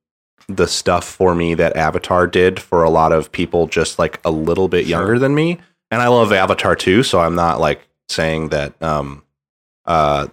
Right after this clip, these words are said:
Speaker 1: that, that it's, it's, um, that one is better or more important than the other. But for me, Samurai Jack had that kind of, like, it has some politics in there, and it has some interesting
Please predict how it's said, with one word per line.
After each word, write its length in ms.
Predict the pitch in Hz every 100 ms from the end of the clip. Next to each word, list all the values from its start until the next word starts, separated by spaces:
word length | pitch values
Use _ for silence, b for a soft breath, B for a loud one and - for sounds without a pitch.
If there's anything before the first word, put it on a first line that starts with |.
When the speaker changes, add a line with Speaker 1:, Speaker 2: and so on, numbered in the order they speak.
| -
Speaker 1:
that, 280 | 78 -
that 160 | - 78
it's, 320 | 76 - - -
it's, 480 | 80 71 - - - -
um, 460 | 80 71 71 76 _ - - _ _ _
that 140 | 101 85
one 200 | 95 90
is 160 | 80
better 340 | - 92 87 82
or 60 |
more 120 | 85 80
important 320 | 78 87 80
than 80 | 80
the 100 | 78
other. 220 | 82 107
But 460 | 110 - 92 80 - _ _ _ _ -
for 100 | 101
me, 460 | 98 104 87 85 - _ _ _ -
Samurai 360 | - 98 87
Jack 300 | 82 85 82
had 240 | - 85 78
that 160 | 80
kind 180 | - 85
of, 80 | 80
like, 260 | 80 76 -
it 100 | 87
has 260 | 87 85 85
some 160 | 151
politics 560 | 156 - 480 - 87 -
in 120 | 85
there, 300 | 82 80 80 78
and 300 | 82 82 -
it 160 | 82
has 480 | 82 85 85 85 - - _ _ -
some 380 | 107 92 92 -
interesting 760 | 113 135 127 135 131 127 123